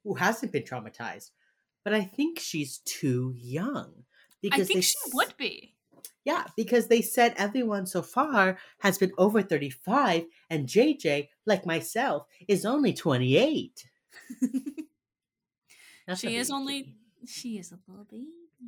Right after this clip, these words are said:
Speaker 2: She is only
Speaker 1: She's only
Speaker 2: twenty-eight.
Speaker 1: twenty-eight. Yeah.
Speaker 2: She's too
Speaker 1: So
Speaker 2: young.
Speaker 1: she's too young, and she's also not a profiler, which I don't think you would necessarily have to be,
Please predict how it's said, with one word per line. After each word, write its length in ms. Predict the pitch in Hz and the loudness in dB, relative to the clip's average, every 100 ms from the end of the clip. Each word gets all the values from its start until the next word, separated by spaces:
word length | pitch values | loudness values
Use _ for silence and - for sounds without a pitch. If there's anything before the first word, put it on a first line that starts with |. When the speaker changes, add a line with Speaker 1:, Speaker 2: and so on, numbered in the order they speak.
| 220 202 196 _ _ _ _ | -20 _ -20 _ _ _ _
Speaker 2:
She 200 | _ 185 | _ -10
is 100 | 208 | -8
only 160 | 311 349 | -6 -4
Speaker 1:
She's 120 | 151 | 2
only 180 | 170 160 | 4 6
Speaker 2:
twenty-eight. 100 | 415 | 4
Speaker 1:
twenty-eight. 500 | 156 143 156 127 - _ _ _ | 2 0 -2 -4 -10 _ _ _
Yeah. 280 | 127 190 175 | 2 4 4
Speaker 2:
She's 220 | - 233 | 0 -12
too 60 | - | -10
Speaker 1:
So 40 | 311 | -6
Speaker 2:
young. 180 | 302 147 | -2 0
Speaker 1:
she's 240 | 170 - | 0 -4
too 200 | - 175 | -2 0
young, 340 | 147 180 160 | 2 2 2
and 240 | 147 156 143 | -2 -6 -6
she's 140 | - | -2
also 200 | 233 226 | 0 2
not 200 | 202 165 | 2 2
a 60 | 135 | 2
profiler, 1040 | - - 175 175 185 139 123 120 127 123 - - _ | -4 -6 0 0 0 -2 0 -2 -6 -8 -10 -20 _
which 200 | 190 190 - | -4 -4 0
I 120 | 220 | 2
don't 260 | 320 311 - | 2 0 0
think 260 | 180 175 - | -2 -2 -6
you 140 | 147 | -2
would 140 | 139 | -2
necessarily 720 | 131 139 - - 147 135 127 120 | -2 -6 -8 -6 -4 -2 -2 -6
have 440 | - - 120 151 _ | -10 -6 -4 -4 _
to 100 | - | -10
be, 460 | 190 220 214 208 208 | -8 -6 -6 -6 -10